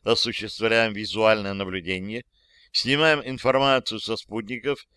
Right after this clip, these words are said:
и перехватываем все переговоры. Достоверно установлено, что, по крайней мере, половина воинских частей и сил безопасности в полном составе перешли на сторону мятежников,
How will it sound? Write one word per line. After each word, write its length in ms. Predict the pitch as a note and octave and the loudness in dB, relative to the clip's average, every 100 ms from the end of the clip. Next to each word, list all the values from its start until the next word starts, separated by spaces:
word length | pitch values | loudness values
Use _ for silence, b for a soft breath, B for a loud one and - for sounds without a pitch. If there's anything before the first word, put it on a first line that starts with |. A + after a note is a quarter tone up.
| _ - | _ -10
и 80 | |
перехватываем 800 | G2+ A2+ G#2+ B2 C#3+ - C3 B2 | 2 2 4 4 2 2 -4 -4
все 200 | - B2+ | -2 -4
переговоры. 600 | A2 B2 A#2+ A#2 D#2 A1+ _ _ _ _ _ - | 0 0 0 -2 -4 -8 _ _ _ _ _ 2
Достоверно 720 | B2 - B2 D3 D#3 D3+ D3 | 4 4 4 8 8 6 0
установлено, 840 | C#3+ - D3+ D3+ B2 E2+ C2+ A1 G1+ _ _ _ _ - | -2 0 0 2 0 0 -8 -14 -20 _ _ _ _ -12
что, 260 | - A#2 | 2 2
по 160 | F#2 A2 | 4 0
крайней 460 | A#2 C3 A#2 G2 | 6 6 6 -2
мере, 400 | F#2 A2+ A#2 A#2+ | -2 0 0 -2
половина 560 | - A2 A#2+ D3 C#3 A2+ | 2 4 4 4 2 4
воинских 600 | B2 A2+ G#2 - F2+ - | 4 4 0 -6 -10 -12
частей 600 | - F2+ - A2+ B2+ B2+ _ _ _ - | -10 -8 -6 -2 -2 -4 _ _ _ -8
и 100 | A#2 | -2
сил 280 | D#3+ E3+ B2+ | 2 2 4
безопасности 920 | A#2+ A2 G2+ A2+ A2 B2 B2 - B2+ | 2 2 2 4 4 0 -6 -8 -10
в 100 | - | 2
полном 460 | D3 C#3 B2 G2+ | 6 6 4 -2
составе 640 | - F#2+ - G#2 G#2+ B2 - _ _ _ _ _ _ | -6 -8 -4 0 2 0 -6 _ _ _ _ _ _
перешли 460 | A#2 B2 C#3 F3 | 2 2 2 -2
на 160 | E3 C#3+ | -2 -2
сторону 480 | - - D#3+ D3+ C#3+ | 0 2 2 2 -2
мятежников, 720 | C3 G2+ A2 F2+ G#2+ B2+ | -4 0 0 0 -6 -8